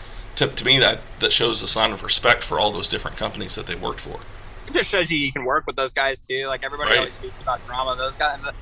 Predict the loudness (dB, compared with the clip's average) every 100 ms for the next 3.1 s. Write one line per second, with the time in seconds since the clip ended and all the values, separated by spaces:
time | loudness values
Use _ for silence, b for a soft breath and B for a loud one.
0 | -2 0 2 0 0 -2 -4 -12 -14 -10
1 | -2 -2 -2 -6 -10 -8 -8 -6 -6 -6
2 | -4 -4 -4 -8 -10 -8 -6 -6 -6 -8